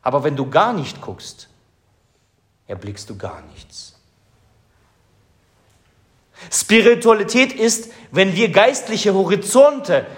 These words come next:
die Küstenlinien absuchen, die Gott uns gegeben hat. Das Wort Gottes.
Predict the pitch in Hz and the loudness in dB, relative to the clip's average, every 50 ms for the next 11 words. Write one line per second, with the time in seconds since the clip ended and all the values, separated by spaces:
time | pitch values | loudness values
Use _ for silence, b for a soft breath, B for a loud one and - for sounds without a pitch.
0 | B - 147 180 175 - - 240 302 311 277 - - 233 202 190 185 214 220 202 | B -14 -12 -12 -12 -6 -2 0 0 0 0 -2 -2 -2 -2 -2 -2 -2 -2 -2
1 | 180 180 208 226 - 165 175 185 226 220 - - 240 226 - - 165 143 147 135 | -2 -2 -2 -2 -2 -2 0 0 0 0 -2 -6 -8 -8 -6 -8 -10 -12 -12 -4
2 | 131 170 208 208 - - 175 143 - - 151 139 - 175 233 247 175 175 131 117 | 0 2 2 2 2 -2 -10 -12 -12 -12 -12 -10 -8 -6 -6 -6 -6 -6 -8 -10
3 | 92 87 - - _ _ _ _ _ _ _ - 117 - - 135 147 156 151 - | -12 -16 -20 -20 _ _ _ _ _ _ _ -14 -12 -10 -8 -6 -6 -6 -8 -6
4 | - 208 208 202 - - 101 98 - - - - _ _ | -4 -4 -4 -4 -6 -10 -14 -14 -12 -14 -14 -16 _ _